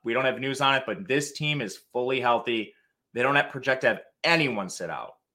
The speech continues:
Unbelievable stuff. Oklahoma, so they have Gabriel gone.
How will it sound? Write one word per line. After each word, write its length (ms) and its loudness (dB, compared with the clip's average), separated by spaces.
Unbelievable 580 4
stuff. 340 -8
Oklahoma, 640 6
so 400 2
they 100 4
have 120 4
Gabriel 360 4
gone. 460 2